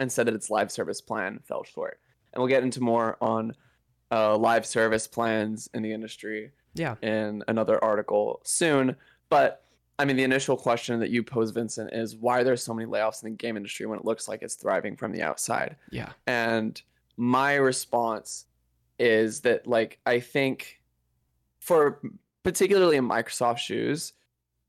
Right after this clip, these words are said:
Speaker 1: I don't think it looks like it's thriving from the outside. I think there is
Speaker 2: No.
Speaker 1: a very noticeable gap in quality triple A experiences from Microsoft.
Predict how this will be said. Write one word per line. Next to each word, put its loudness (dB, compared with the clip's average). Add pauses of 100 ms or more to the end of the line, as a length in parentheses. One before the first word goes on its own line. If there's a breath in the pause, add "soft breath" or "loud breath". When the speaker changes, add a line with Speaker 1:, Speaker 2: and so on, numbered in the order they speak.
(140)
Speaker 1:
I 2
don't 2
think 0
it 0
looks 0
like 0
it's -6
thriving -4
from -12
the -8
outside. -6
I -4
think -6
there 4
is 2
Speaker 2:
No. 0
Speaker 1:
a 2
very 4
noticeable -2
gap -2 (440 soft breath)
in 2 (240)
quality 4
triple -2
A 2
experiences -6
from -12
Microsoft. -10